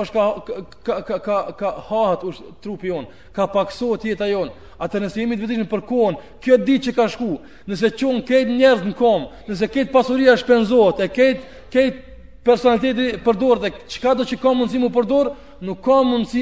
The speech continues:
as kush me, me kthy këtë ditë sot. E pamundshme është, a ka mundësi me kthy? Kjo është shkoj. Kjo ditë shkoj,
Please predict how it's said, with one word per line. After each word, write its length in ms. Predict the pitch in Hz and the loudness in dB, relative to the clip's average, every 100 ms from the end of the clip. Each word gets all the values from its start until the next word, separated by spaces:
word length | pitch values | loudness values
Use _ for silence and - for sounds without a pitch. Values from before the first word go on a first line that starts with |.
| 240 | 2
as 240 | 262 247 185 - | 0 0 -8 -6
kush 240 | 269 277 226 | -2 0 0
me, 140 | 233 226 | -2 -2
me 200 | 233 214 | -4 -4
kthy 180 | 220 202 | -6 -6
këtë 160 | 175 | -4
ditë 200 | 175 170 | -4 -6
sot. 200 | 127 151 | -10 -10
E 60 | 165 | -6
pamundshme 420 | 190 233 165 160 | -4 -6 -8 -10
është, 80 | 156 | -8
a 80 | 175 | -8
ka 80 | |
mundësi 240 | 208 175 214 | -8 -8 -10
me 80 | 196 | -8
kthy? 220 | 254 254 262 - - - - - - - | -8 -10 -14 -20 -20 -20 -20 -20 -20 -8
Kjo 160 | 226 226 | -4 -4
është 140 | - | -4
shkoj. 260 | 247 208 - - - - - - - - - - - - 233 | -2 -4 -8 -18 -20 -20 -20 -20 -20 -20 -20 -20 -20 -10 -2
Kjo 160 | 247 | 0
ditë 240 | 202 240 - | 0 -6 -4
shkoj, 320 | 254 208 | -2 -2